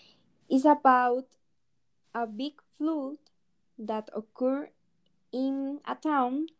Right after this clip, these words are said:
from Pennsylvania that affect eight persons.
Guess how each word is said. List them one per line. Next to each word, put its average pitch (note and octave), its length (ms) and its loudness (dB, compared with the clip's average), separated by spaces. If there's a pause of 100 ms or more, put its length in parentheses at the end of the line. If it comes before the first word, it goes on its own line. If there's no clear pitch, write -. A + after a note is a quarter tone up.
(120)
from A3 240 0
Pennsylvania A#3 800 -2 (800)
that D4 220 4
affect D4 480 -4 (100)
eight D4+ 320 -2 (560)
persons. - 880 -8